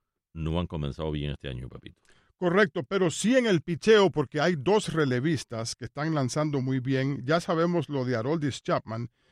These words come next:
Speaker 2: y todos sus rescates que tienen con los Yankees de Nueva York. Pero ¿sabían ustedes que hay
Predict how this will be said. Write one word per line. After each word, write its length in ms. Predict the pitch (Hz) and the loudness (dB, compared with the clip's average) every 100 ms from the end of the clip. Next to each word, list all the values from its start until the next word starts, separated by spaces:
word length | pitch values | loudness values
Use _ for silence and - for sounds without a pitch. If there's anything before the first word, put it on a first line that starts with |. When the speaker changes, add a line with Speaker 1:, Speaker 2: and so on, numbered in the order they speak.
| _ | _
Speaker 2:
y 120 | - 135 | -10 -6
todos 360 | 151 151 170 | -2 2 2
sus 220 | - 151 | 0 -4
rescates 580 | 127 131 - 151 143 143 | -2 -4 -4 -6 -6 -8
que 140 | - 120 | -8 -10
tienen 500 | 139 147 143 135 131 _ _ _ | -4 -2 0 -2 -4 _ _ _
con 160 | 156 156 | -2 2
los 220 | 147 120 | 2 2
Yankees 480 | 147 160 - 156 123 | 2 2 0 -4 -2
de 100 | 127 | 0
Nueva 240 | 120 113 | 0 -2
York. 320 | 120 165 - _ _ _ _ | 2 2 0 _ _ _ _
Pero 220 | 175 175 180 | 0 2 4
¿sabían 480 | 175 156 233 247 | 4 6 4 4
ustedes 640 | 214 151 208 190 139 151 - - | 2 2 2 2 2 0 -4 -6
que 100 | 143 | -2
hay 160 | 143 | 0